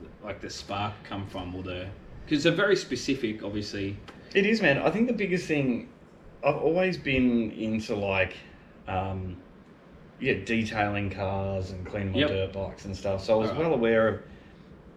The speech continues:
Speaker 2: what the, the best quality products were and all that sort of thing. And yeah, when it came to mountain biking, like, um, yeah, it was obviously using Muck Off. Muck Off make great products. And they were sort of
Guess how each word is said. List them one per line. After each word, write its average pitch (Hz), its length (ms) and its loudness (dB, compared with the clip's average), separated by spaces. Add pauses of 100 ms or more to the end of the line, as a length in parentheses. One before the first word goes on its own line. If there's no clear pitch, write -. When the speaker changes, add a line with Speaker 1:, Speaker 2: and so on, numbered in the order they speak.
(200)
Speaker 2:
what 120 180 2
the, 110 160 -2 (680)
the 110 60 -6
best 117 260 4
quality 104 300 2
products 101 420 0
were 95 500 0 (380)
and 98 100 -2
all 95 140 0
that 95 180 -6
sort 110 160 -6
of 92 60 -4
thing. 101 160 0
And 92 160 -2 (540)
yeah, 220 160 6
when 175 140 4
it 120 60 -2
came 165 180 4
to 190 60 2
mountain 127 300 4
biking, 113 360 4
like, 98 280 -2 (920)
um, 95 500 2 (300)
yeah, 139 80 4
it - 20 6
was - 140 -2
obviously 113 420 2
using 101 220 -2
Muck 95 240 -2
Off. - 160 -8
Muck 101 200 -4
Off 98 140 -2
make 98 220 -2
great 107 220 0
products. 104 580 -2 (1000)
And 117 240 4
they 113 160 6
were 190 100 2
sort 117 260 2
of 104 200 0